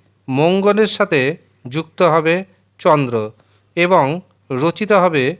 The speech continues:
গজলক্ষ্মী রাজযোগ। আর এই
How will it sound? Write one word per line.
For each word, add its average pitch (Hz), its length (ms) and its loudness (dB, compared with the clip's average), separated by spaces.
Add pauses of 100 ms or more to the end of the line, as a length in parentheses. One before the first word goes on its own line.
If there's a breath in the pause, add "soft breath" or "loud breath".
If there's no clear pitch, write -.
(260)
গজলক্ষ্মী 143 760 -2 (480 soft breath)
রাজযোগ। 117 580 0 (480)
আর 156 260 4 (440)
এই 175 160 2